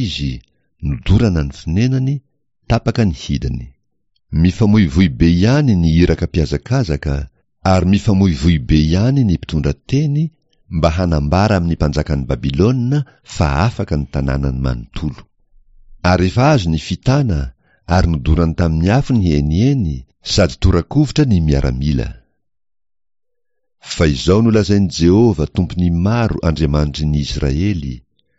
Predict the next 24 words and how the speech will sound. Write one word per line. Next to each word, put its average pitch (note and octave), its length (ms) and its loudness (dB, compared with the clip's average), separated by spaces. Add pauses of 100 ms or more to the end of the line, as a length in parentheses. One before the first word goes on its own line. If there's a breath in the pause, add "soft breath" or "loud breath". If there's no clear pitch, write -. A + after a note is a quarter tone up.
(580)
"Babilôna E2 640 2
zanaka E2 340 0
vavy F#2 380 0
dia D#2 160 0
tahaka F2+ 440 -2
ny F2 120 0
famindroana F2 640 2
amin'ny F2 260 0
andro D#2+ 200 0
hanosena D#2 480 0 (120)
azy, C2+ 640 -4 (640 soft breath)
ary E2+ 280 0
raha F#2 120 2
mbola E2 240 0
tsy - 220 -6
toy F#2+ 180 2 (100)
inona B2+ 300 2
dia D#2+ 200 0
ho D#2 260 -6
avy A2 240 0
ny D2 180 -2
andro D2 180 -2
hijinjana C2+ 720 -6
azy." - 280 -12